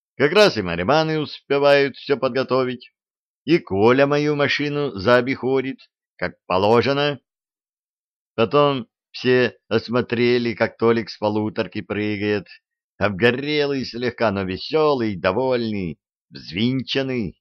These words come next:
так часто бывает, когда коса совсем рядом, да мимо прошелестит. Ладно, жив и слава богу. В следующем бою его уже не так легко завалить будет, может быть.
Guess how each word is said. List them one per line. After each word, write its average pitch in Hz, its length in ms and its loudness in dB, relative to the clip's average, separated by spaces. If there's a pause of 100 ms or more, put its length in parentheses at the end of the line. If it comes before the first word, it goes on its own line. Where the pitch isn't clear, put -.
так 82 180 -4
часто 123 400 0
бывает, 123 480 2 (960)
когда 135 320 4
коса 107 480 -2
совсем 98 440 -4
рядом, 101 540 -2 (320)
да 107 220 0
мимо 104 540 -4
прошелестит. 92 840 -6 (960)
Ладно, 113 880 2
жив 104 320 0
и 113 80 0
слава 104 400 0
богу. 87 680 -2 (540)
В - 60 -20
следующем 127 880 0
бою 123 300 0
его 120 280 0
уже 110 200 -2
не 113 140 -2
так 113 280 -2
легко 110 400 -2
завалить 92 440 -4
будет, 80 340 -8 (460)
может 95 360 0
быть. 71 320 -16